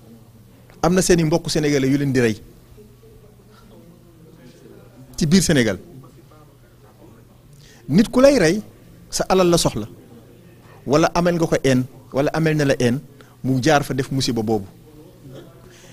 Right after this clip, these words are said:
État mënta teg ci ginnaaw sénégalais bu ne policier. Mënta ne. Mënta teg ci ginnaaw sénégalais bu ne militaire mu koy garder, mënta ne.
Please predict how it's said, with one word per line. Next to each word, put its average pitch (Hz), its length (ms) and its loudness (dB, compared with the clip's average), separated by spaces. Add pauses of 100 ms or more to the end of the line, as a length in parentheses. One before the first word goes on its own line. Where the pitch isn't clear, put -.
(160)
État 202 260 4
mënta 214 300 6
teg 196 200 0
ci 180 140 -4
ginnaaw 180 240 4
sénégalais 147 460 0
bu 147 100 -2
ne 165 100 0 (300)
policier. 151 360 0 (960)
Mënta 165 200 -2
ne. 107 100 0 (600)
Mënta 214 320 4
teg 202 180 0
ci 185 140 -4
ginnaaw 196 240 4
sénégalais 165 400 2
bu 160 120 -2
ne 165 100 0
militaire 151 420 2 (260)
mu 131 60 -2
koy 143 160 0
garder, 110 240 0
mënta 131 220 -2
ne. 98 80 -6